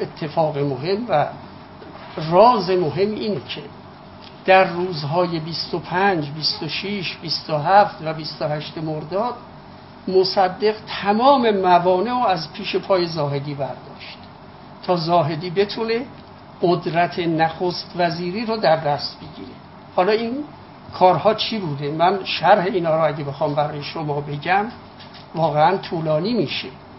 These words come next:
ولی فقط به چند موردش اشاره می‌کنم و بقیه رو می‌ذارم برای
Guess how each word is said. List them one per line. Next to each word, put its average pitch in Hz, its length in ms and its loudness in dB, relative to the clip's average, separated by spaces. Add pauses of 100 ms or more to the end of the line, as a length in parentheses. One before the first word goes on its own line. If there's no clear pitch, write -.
(520)
ولی 214 240 2
فقط 220 440 0
به 202 260 -2
چند 277 460 2
موردش 185 580 0
اشاره 156 420 -2
می‌کنم 190 520 -4 (920)
و 160 300 10 (300)
بقیه 170 360 4
رو 196 80 4
می‌ذارم 175 400 2
برای 165 520 0